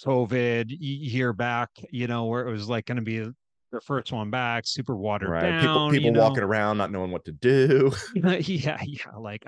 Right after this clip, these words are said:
Speaker 1: "How do I talk to people? Uh, hello, sir." Um, yeah, I mean, that's me on a daily basis too. But, uh, it, it was, uh, you know,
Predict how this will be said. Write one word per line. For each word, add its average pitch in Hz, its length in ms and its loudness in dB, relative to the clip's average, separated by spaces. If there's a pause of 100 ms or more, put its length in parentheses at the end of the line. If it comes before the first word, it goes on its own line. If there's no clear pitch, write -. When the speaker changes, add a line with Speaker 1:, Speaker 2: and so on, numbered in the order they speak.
(140)
Speaker 1:
"How 190 80 -6
do 160 120 -4
I 151 80 -6
talk 190 280 -6
to 165 80 -10
people? 123 640 -6
Uh, 147 400 -4
hello, 151 400 -2
sir." 185 260 -4 (260)
Um, 147 360 0 (280)
yeah, 151 380 0
I 127 100 0
mean, 120 200 -2
that's 123 220 -2
me 123 100 -4
on 110 120 -4
a - 40 -12
daily 107 220 -6
basis 107 320 -10
too. 160 200 0 (100)
But, 160 280 2
uh, 147 120 -14 (160)
it, 165 160 -20
it 175 200 0
was, 147 260 4
uh, 123 280 2 (500)
you 277 100 0
know, 156 200 4